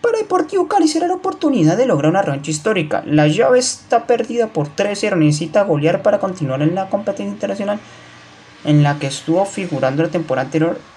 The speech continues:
Viene rompiendo una racha de nueve partidos consecutivos sin triunfos.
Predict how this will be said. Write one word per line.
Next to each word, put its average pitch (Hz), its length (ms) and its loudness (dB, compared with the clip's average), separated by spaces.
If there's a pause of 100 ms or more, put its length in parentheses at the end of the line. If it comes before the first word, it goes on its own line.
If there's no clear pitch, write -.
Viene 226 280 0
rompiendo 202 420 -2
una 220 80 -2
racha 220 300 -4
de 220 60 -2
nueve 247 260 -4
partidos 208 340 -4
consecutivos 160 640 -8
sin 220 240 -6
triunfos. 190 400 -8